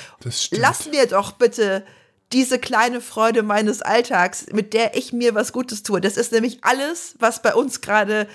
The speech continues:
Speaker 2: geht. Mehr ist einfach nicht zu wollen.
Speaker 1: Genau, aber also, äh,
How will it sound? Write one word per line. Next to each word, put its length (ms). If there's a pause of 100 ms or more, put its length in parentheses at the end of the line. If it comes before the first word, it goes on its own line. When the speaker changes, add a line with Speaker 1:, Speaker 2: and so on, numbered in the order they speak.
(200)
Speaker 2:
geht. 420 (200)
Mehr 280
ist 140
einfach 500 (360)
nicht 300
zu 140
wollen. 420 (640)
Speaker 1:
Genau, 280
aber 480
also, 360
äh, 280